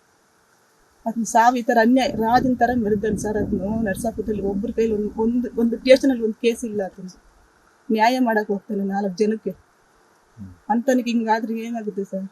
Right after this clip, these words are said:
Speaker 1: ದಯವಿಟ್ಟು ನ್ಯಾಯ ಕೊಡ್ಸಿ ಸರ್. ನಾನು ಅಷ್ಟೇ ನಿಮ್ಗೆ ಕೇಳ್ಕೊಳ್ಳೋದು. ನನ್ ತಪ್ಪಿರ್ಬೋದು, ನನ್ ತಪ್ಪೆಲ್ಲ ಮನ್ನಿಸ್ಬಿಟ್ಟು ದಯವಿಟ್ಟು ಆತನ ಸಾವು ನ್ಯಾಯ ಕೊಡ್ಸಿ. ಇದೊಂದು ಉಪಕಾರ ಮಾಡಿ ಸಿಟ್ಟಿಗೆ ಬಂದು ನಿಮ್ಮಿಂದ. ಅದಷ್ಟೇ ನಿಮ್ಮನ್ನ ಕೇಳ್ಕೊಳ್ಳೋದು.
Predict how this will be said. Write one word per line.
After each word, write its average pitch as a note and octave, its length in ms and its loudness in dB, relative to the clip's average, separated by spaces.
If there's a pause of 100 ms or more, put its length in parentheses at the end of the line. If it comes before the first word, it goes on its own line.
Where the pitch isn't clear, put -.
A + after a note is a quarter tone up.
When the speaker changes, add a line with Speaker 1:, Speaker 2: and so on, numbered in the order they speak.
(440)
Speaker 1:
ದಯವಿಟ್ಟು G#3+ 340 0
ನ್ಯಾಯ G#3 280 -2
ಕೊಡ್ಸಿ G3 360 -8
ಸರ್. F#3+ 160 -8
ನಾನು G3 180 -6
ಅಷ್ಟೇ G3 260 -4
ನಿಮ್ಗೆ G3 320 -4
ಕೇಳ್ಕೊಳ್ಳೋದು. F#3+ 580 -8
ನನ್ G#3 180 -2
ತಪ್ಪಿರ್ಬೋದು, B3 680 4
ನನ್ G#3 180 -2
ತಪ್ಪೆಲ್ಲ G#3 420 -2
ಮನ್ನಿಸ್ಬಿಟ್ಟು A3 580 -8 (260)
ದಯವಿಟ್ಟು G#3+ 360 -6
ಆತನ - 220 -10 (300)
ಸಾವು G#3+ 200 -2
ನ್ಯಾಯ A3 300 -6
ಕೊಡ್ಸಿ. - 580 -14 (840)
ಇದೊಂದು A3 220 0
ಉಪಕಾರ A3 360 -6
ಮಾಡಿ G3+ 240 -6
ಸಿಟ್ಟಿಗೆ G#3+ 320 -12
ಬಂದು A3 200 -8
ನಿಮ್ಮಿಂದ. A#3 260 -12 (960)
ಅದಷ್ಟೇ C4 240 -6
ನಿಮ್ಮನ್ನ A3 300 -6
ಕೇಳ್ಕೊಳ್ಳೋದು. G#3+ 540 -8